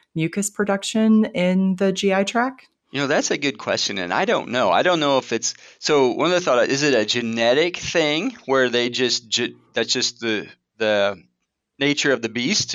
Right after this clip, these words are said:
Speaker 2: or is it maybe a G by E where when we put these animals on a high grain diet,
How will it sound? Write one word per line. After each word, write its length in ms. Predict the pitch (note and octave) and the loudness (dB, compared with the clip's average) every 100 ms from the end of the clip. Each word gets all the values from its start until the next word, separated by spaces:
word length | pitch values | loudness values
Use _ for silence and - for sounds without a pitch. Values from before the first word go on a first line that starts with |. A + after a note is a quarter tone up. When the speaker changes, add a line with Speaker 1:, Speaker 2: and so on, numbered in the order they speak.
| - | -2
Speaker 2:
or 500 | C3+ C#3+ B2+ B2+ F#3 F3+ - - _ _ - | 2 4 4 2 0 -2 -20 -20 _ _ 0
is 240 | D3+ D3 | 2 4
it 200 | C#3+ B2 - | 2 0 -2
maybe 420 | C3 C#3+ D3 C#3 | -2 0 2 4
a 420 | B2 B2 A#2 A2+ | 4 6 4 2
G 320 | A2+ - D#3 | 0 -2 0
by 240 | D3 C3+ A#2+ | 2 4 4
E 400 | C3+ F3+ E3 C#3 | 2 0 0 0
where 400 | B2+ B2+ B2 A#2+ | 2 4 4 2
when 140 | B2 | -2
we 100 | A#2 | -4
put 200 | A#2+ F3+ F3 | -2 -2 -2
these 160 | C3+ | 0
animals 400 | C#3+ C3+ C3 A#2+ | 0 0 -2 -2
on 100 | A#2 | -2
a 60 | A#2 | -2
high 260 | C3 C3+ | 0 0
grain 360 | B2+ B2 A#2+ A#2 | 0 -2 -4 -2
diet, 520 | D#3+ G3+ F3+ D#3 C#3 | 0 2 4 2 0